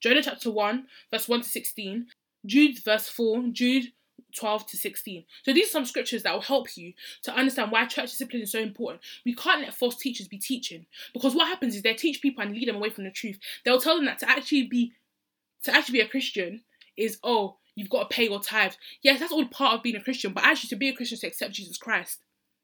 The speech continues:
The discipline aspect from not accepting Jesus Christ is seen through not having eternal life. And that's so important.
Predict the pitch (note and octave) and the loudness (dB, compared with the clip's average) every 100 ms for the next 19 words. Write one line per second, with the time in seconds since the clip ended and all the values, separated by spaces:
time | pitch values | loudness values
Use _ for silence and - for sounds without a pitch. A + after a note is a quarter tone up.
0 | _ - C4+ E4 A4 - B3+ G3 G3 A#3+ | _ -4 0 2 2 2 2 2 2 -2
1 | - G3 - G#3+ B3+ A#3+ A3+ A#3 A#3 A3 | 0 -4 -2 -2 -2 -2 -6 -6 -6 -6
2 | F#3+ - G3+ F#3+ - A#3 - - C4 A#3+ | -10 -6 -4 -4 -8 -6 -4 0 2 2
3 | A#3+ - - A#3 A3 G#3+ A#3 - B3+ A#3 | 0 -12 -6 -6 -6 -4 -4 -2 -2 -2
4 | G#3 A3 G#3+ G#3 G3+ F3+ - _ _ _ | -6 -8 -4 -2 -2 -6 -18 _ _ _
5 | - - - A#3+ B3+ D#4+ - C#4 A#3+ - | -20 -18 2 4 6 2 2 0 0 0
6 | - F#3+ E3+ | -2 -2 -6